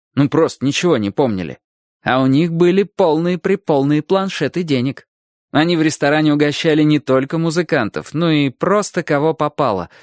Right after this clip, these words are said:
потому что денег у них было полным-полно. У них просто планшеты лопались от денег, потому что они целый год не были в отпуску, а на фронте денег тратить негде, да к тому же он ещё был холостой.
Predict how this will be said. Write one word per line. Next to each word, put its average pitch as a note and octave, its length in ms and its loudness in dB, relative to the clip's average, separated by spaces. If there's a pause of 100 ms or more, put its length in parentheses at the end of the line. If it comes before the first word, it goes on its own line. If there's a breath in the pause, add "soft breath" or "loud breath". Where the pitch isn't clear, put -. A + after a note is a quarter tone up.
(340 soft breath)
потому B2 260 0
что A#2 160 -6
денег A#2 340 0
у A2 40 2
них A2 160 0
было G2+ 220 0
полным-полно. A#2 800 -2 (500)
У A#2+ 100 -2
них D3 220 0
просто F#3+ 640 -2
планшеты B3 680 -2
лопались A#2+ 500 -2
от A2 160 0
денег, F#3 360 -2 (380 soft breath)
потому C#3 340 0
что B2 220 0
они F3 200 2
целый A3 420 0
год A#2+ 280 -2
не B2 160 0
были F3 180 0
в C3 60 0
отпуску, A2+ 720 -2 (320 loud breath)
а G#2 160 -4
на A2 120 0
фронте E3 360 -2
денег D#3 300 -2
тратить D3 360 -4
негде, G#2 460 0
да F#2+ 120 -4
к - 80 -10
тому F3+ 280 0
же A#2 120 -2
он E3 120 0
ещё C#3 320 -2
был A2+ 200 -2
холостой. G2 680 -6